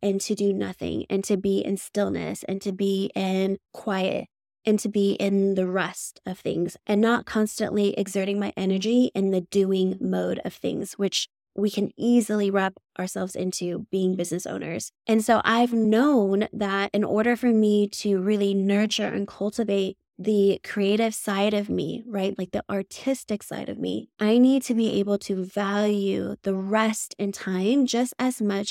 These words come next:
as I respect and value the doingness of getting shit done. And so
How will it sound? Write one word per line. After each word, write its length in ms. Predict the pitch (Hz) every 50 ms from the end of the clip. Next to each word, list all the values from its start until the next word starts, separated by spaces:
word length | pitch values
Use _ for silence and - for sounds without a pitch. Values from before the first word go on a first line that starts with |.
| - -
as 120 | 202 190
I 120 | - 196 190
respect 500 | 185 190 185 - - - 190 185 - -
and 220 | - 185 185 185
value 400 | 190 185 185 185 185 185 185 190
the 180 | 196 190 190 185 _ _ _ -
doingness 1000 | 214 208 202 202 196 196 190 190 185 185 190 - 202 190 180 175 185 - - - - -
of 400 | 185 180 175 180 175 175 175 - -
getting 420 | 185 - 185 190 190 185 185 190 190
shit 280 | - - - - - -
done. 300 | - 170 160 98 - 208 - _ _ _
And 180 | - 214 214 202
so 460 | - 240 233 220 220 220 214 214 220